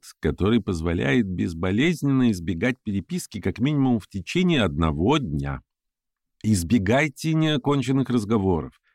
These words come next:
и не старайтесь систематически их возобновлять или возвращаться к теме, задав вопрос, ответ на который вас не слишком интересует.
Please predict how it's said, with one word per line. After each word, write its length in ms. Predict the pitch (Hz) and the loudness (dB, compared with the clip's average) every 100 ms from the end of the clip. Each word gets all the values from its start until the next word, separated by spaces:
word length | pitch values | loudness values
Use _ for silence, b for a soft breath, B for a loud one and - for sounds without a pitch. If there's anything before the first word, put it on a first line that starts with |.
| _ - | _ -2
и 100 | 87 | 0
не 120 | 107 | 2
старайтесь 580 | - 101 107 127 156 - | 2 2 2 0 -4 -4
систематически 800 | 143 - 113 95 135 143 - 123 | -6 0 0 0 -2 -6 -4 2
их 280 | 113 143 - | 2 2 -4
возобновлять 1120 | 107 95 107 82 80 - - 110 151 - - _ _ _ | -4 0 0 0 -4 -6 -6 -2 -2 -4 -12 _ _ _
или 240 | - 78 87 | -2 0 2
возвращаться 800 | 92 73 82 80 - 85 - 80 | 2 0 -2 -2 -2 -4 -4 -10
к 80 | - | -8
теме, 500 | - 98 101 104 104 | 0 2 4 4 2
задав 360 | 98 90 92 - | 2 2 0 -4
вопрос, 520 | 87 95 110 143 - _ | -6 0 0 0 -4 _
ответ 340 | 76 76 76 - | -8 -4 -4 -2
на 140 | 80 | -2
который 320 | 85 78 80 | -2 0 2
вас 440 | 78 71 87 82 - | 2 2 2 0 -4
не 160 | 82 80 | -4 -2
слишком 520 | 82 82 92 104 85 | 0 0 0 2 2
интересует. 720 | 73 69 65 - 73 76 _ | 2 -2 -4 -6 -6 -6 _